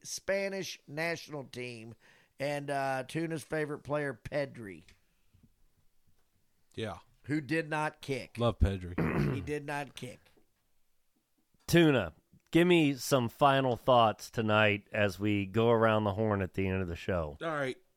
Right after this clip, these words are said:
Speaker 2: Actually, this past weekend, there's a horse that ran. Freddie would love this. To keep an eye on, two million dollar, uh, two-year-old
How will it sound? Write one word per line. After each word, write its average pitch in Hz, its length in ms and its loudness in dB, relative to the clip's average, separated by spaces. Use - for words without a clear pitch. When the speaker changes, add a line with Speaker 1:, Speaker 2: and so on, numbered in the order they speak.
Speaker 2:
Actually, 185 380 4
this 160 140 2
past 143 360 6
weekend, 120 440 -2
there's 110 140 -2
a 104 80 -2
horse 120 340 -4
that - 160 -8
ran. 110 600 -2
Freddie 113 300 -4
would 113 140 -4
love 113 260 -2
this. 104 420 -4
To - 80 -20
keep 127 200 -10
an 117 80 -4
eye 120 80 -2
on, 110 260 -2
two 196 220 -4
million 160 320 2
dollar, 131 520 0
uh, 120 260 0
two-year-old 120 1000 0